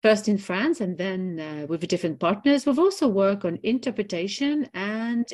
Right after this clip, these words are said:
information panels, especially focusing on geological heritage. In France, um, uh, geopark, the geopark in, uh, Longville, one in Longfossé, and a third one on the Mont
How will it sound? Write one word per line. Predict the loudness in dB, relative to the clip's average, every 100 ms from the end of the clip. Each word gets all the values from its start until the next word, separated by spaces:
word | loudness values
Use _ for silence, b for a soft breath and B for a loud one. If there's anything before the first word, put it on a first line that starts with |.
| -2
information | -2 0 -2 -2 -2 -2 -4 -4
panels, | -4 -6 -6 -8 -10 -12 -12 -12
especially | -12 0 2 4 6 8 8 6
focusing | 4 2 2 2 2 2
on | -2
geological | 0 4 4 4 2 -2 -2 -2 -2
heritage. | 0 0 0 0 0 0 -2 -8 B B B B
In | 0 0
France, | 0 -2 2 2 2 0 -2 -4
um, | -4 -2 -6 -8 -14 _ _ _ _ _ _ _ _ _ _
uh, | -12 -8 -8
geopark, | 0 2 2 2 0 2 0 -2
the |
geopark | 0 0 0 -2 -4 -2
in, | -2 -2 -6 -6
uh, | -6 -6 -8 B B _
Longville, | 2 4 4 6 6 4
one | 4 4
in | 2 2
Longfossé, | 0 0 -2 -2 -2 0
and | 0 -2
a |
third | -4 0 0 0
one | -4 -6 -4 -4
on | -4
the | -4
Mont | -2 -2 -2 -6